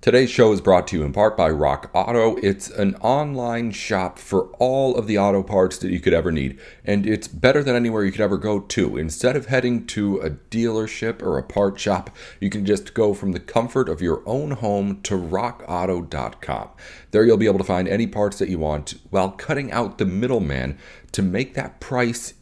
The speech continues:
even smaller on your end. For example, right here,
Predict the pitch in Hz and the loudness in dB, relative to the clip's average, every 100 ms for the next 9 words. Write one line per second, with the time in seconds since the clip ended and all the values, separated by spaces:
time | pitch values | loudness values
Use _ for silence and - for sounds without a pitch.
0 | - 127 123 123 104 - - 117 117 98 | -6 -2 2 2 0 -4 -6 -2 2 2
1 | 92 76 85 87 87 120 117 76 60 - | 2 0 0 -2 -2 0 0 0 -4 -8
2 | - - - 117 110 120 107 - 65 92 | -20 -20 0 2 4 2 0 0 2 2
3 | 98 80 - | 2 -2 -4